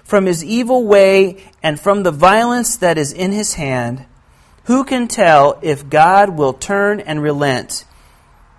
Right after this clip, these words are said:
and turn away from his fierce anger so that we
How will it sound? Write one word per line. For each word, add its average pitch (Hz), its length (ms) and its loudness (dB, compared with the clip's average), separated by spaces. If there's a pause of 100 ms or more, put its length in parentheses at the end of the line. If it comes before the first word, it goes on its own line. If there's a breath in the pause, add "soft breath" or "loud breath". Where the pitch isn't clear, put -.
(240)
and 131 140 -8
turn 202 260 -4
away 180 400 2
from 143 240 -10
his 123 240 -6
fierce 220 500 -4
anger 131 600 -4 (340 soft breath)
so 147 380 -2
that 135 240 -2
we 208 600 -4